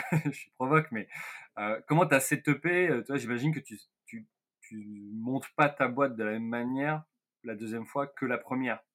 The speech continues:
Peut-être qu'il y a des learnings que t'as eu, des apprentissages que t'as mis en place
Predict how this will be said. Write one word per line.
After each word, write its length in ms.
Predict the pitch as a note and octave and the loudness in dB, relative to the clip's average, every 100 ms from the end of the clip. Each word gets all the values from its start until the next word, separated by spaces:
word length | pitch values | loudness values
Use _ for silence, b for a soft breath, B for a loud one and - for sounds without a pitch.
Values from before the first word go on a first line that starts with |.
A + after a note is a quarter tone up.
| _ _ | _ _
Peut-être 160 | A2+ G#2+ | -14 -10
qu'il 120 | A2 | -8
y 40 | |
a 20 | G#2 | -4
des 120 | G#2+ | -4
learnings 540 | G#2+ A#2 A#2+ C3 B2+ - | -2 0 0 0 -2 -8
que 100 | A#2 | -10
t'as 180 | A2 A2+ | -6 -4
eu, 120 | C3 | -4
des 100 | A#2+ | -4
apprentissages 680 | G#2+ G2+ G#2 G#2 B2 C3 C3 | -8 -10 -14 -12 -8 -8 -10
que 80 | E2 | -14
t'as 140 | G2 | -10
mis 120 | G2+ | -8
en 80 | G2+ | -8
place 360 | G#2+ A#2 A#2+ | -6 -8 -8